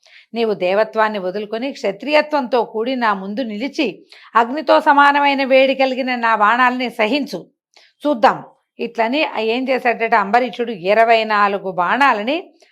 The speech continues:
ఆ చక్రం యొక్క పాదాల మీదకి విడిచిపెట్టాడు. ఇంతకీ సుదర్శన ఆయుధంలోంచి మాటలు వస్తున్నాయి. ఆయన స్వరూపధారిగా కనపడలా, అది తిరుగుతోంది చక్రం. ఆ పళ్ళలోంచి నిప్పులు వస్తున్నాయి. వేయి అరలు కరిగింది అది. అది కదులుతూ ఉంటేనే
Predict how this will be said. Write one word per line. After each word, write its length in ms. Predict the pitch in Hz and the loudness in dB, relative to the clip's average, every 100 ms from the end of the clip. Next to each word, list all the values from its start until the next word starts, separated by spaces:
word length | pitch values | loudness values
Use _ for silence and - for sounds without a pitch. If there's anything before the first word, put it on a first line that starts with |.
| _ | _
ఆ 80 | 196 | -2
చక్రం 520 | 202 - 208 - 302 | -2 -2 -4 -2 -2
యొక్క 260 | 294 240 - | 0 -2 -2
పాదాల 640 | 220 - 208 240 262 262 | -4 0 2 4 4 4
మీదకి 300 | 220 214 247 | 0 -4 -6
విడిచిపెట్టాడు. 600 | 240 190 180 190 - 160 _ _ _ _ | -6 -10 -10 -10 -10 -14 _ _ _ _
ఇంతకీ 300 | 220 247 269 | -8 -6 -6
సుదర్శన 520 | 302 233 214 269 294 285 | -8 -6 -4 -4 -2 0
ఆయుధంలోంచి 920 | 269 277 269 262 240 269 320 320 320 | 0 0 -2 0 0 0 -2 -6 -4
మాటలు 360 | 262 247 254 240 | 0 0 0 -2
వస్తున్నాయి. 360 | 220 208 196 | -4 -8 -6
ఆయన 200 | 214 226 | -4 -6
స్వరూపధారిగా 840 | 220 226 269 302 302 262 277 269 262 | -6 -4 -4 -2 0 4 2 4 2
కనపడలా, 520 | 247 240 233 254 180 - _ _ - | 2 0 0 0 -2 -4 _ _ -10
అది 100 | - | -2
తిరుగుతోంది 480 | 277 285 302 302 240 | 0 0 2 2 2
చక్రం. 440 | 226 233 - 247 - _ _ _ _ _ _ _ | 0 -2 2 -2 -2 _ _ _ _ _ _ _
ఆ 40 | - _ | -20 _
పళ్ళలోంచి 560 | 220 233 262 269 254 233 | -2 2 0 0 -6 -8
నిప్పులు 360 | 208 208 294 | -10 -6 -4
వస్తున్నాయి. 460 | 294 - 208 175 156 _ _ _ | -4 -4 -12 -12 -16 _ _ _
వేయి 440 | 185 202 226 226 202 | -4 0 2 0 -4
అరలు 340 | 196 240 285 | -2 0 0
కరిగింది 480 | 285 247 220 202 175 | 2 0 0 -6 -6
అది. 160 | 160 | -6
అది 120 | 165 160 | -8 -12
కదులుతూ 480 | - 185 262 269 | -12 -6 -6 -4
ఉంటేనే 540 | 277 226 262 277 349 | -6 -2 -2 -2 -4